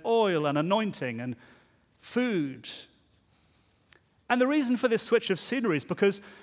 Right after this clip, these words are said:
the world of sheep and shepherds can only take us so far in covenantal relationship with God. We now need to see the other side of this, not just in the journey, but safely home with a God with whom we're dining,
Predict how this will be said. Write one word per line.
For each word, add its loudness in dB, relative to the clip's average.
the 6
world 6
of -2
sheep 2
and 0
shepherds 2
can 0
only 4
take 2
us 0
so 2
far 2
in -2
covenantal -2
relationship -4
with -6
God. -6
We 2
now 6
need 0
to -6
see -2
the 2
other 4
side 2
of -2
this, -6
not -2
just 0
in 4
the 2
journey, 0
but -4
safely -2
home 2
with -2
a 0
God 2
with 4
whom -2
we're 0
dining, 2